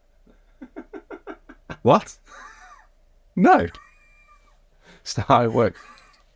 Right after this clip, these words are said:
Speaker 1: And so, but she left it so long, she was so desperate. So she had a little bike thing, so I put her in that and just ran home.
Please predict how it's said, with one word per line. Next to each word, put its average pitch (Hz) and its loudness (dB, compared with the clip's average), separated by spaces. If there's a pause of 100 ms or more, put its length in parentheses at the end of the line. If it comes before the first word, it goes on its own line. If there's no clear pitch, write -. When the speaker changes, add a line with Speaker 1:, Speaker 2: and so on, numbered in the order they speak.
(540)
Speaker 1:
And 175 0
so, 165 0 (180)
but 151 0
she - 0
left 147 2
it 127 0
so 135 4
long, 123 4
she - -2
was 107 0
so 113 2
desperate. 117 -2 (420)
So 107 -2
she - 2
had 131 2
a - -2
little 113 0
bike 117 2
thing, 87 -2
so 104 -2
I 98 -6
put 143 0
her 110 4
in 104 2
that 101 2
and 92 0
just 92 -2
ran 92 2
home. 90 -2